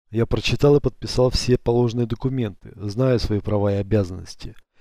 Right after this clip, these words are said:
вежливо сказал вампир. "Могу ещё раз подтвердить, что всё будет произведено с максимальной гуманностью, безболезненно и быстро. А теперь я хотел бы попросить вас, господа дозорные, выйти из сумрака". "Почему?"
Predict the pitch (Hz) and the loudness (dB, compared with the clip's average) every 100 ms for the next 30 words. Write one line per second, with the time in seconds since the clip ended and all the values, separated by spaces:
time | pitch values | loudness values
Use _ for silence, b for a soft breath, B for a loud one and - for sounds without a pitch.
0 | - 101 110 98 98 - 104 98 107 104 | -6 2 4 4 0 -2 -2 0 -2 -2
1 | 104 - - _ _ - - 110 113 151 | -6 -8 -12 _ _ -20 -6 -2 2 0
2 | - 151 123 - - - 110 101 95 98 | 2 2 2 0 -8 -4 -2 -2 -6 -10
3 | - - - - 101 - 143 143 - 117 | -14 -20 -14 -8 -6 -4 -2 -2 -2 -4
4 | 104 104 110 127 - 107 - 107 113 113 | -2 0 0 0 -2 -8 -6 -4 -2 -2
5 | 101 123 127 101 92 - - - b b | -4 -4 -4 -4 -8 -16 -20 -20 b b
6 | b - 107 95 110 135 147 123 98 - | b -6 -4 2 4 4 2 -2 -6 -4
7 | 117 123 107 - - - - _ _ _ | -2 0 -2 -4 -12 -12 -20 _ _ _
8 | 104 - - 151 147 107 - 120 127 120 | -12 -6 0 2 4 2 0 0 -2 -2
9 | 131 120 135 117 104 104 - 104 101 104 | -2 0 0 -2 -2 -6 -4 -4 -2 -2
10 | 101 98 98 - - b b - 104 113 | -2 -4 -6 -18 -20 b b -4 0 0
11 | 120 113 - 143 98 95 - - _ _ | 0 -4 -2 -4 -4 -8 -14 -20 _ _
12 | _ _ _ - 104 - 135 117 - | _ _ _ -12 -6 -4 -4 -6 -12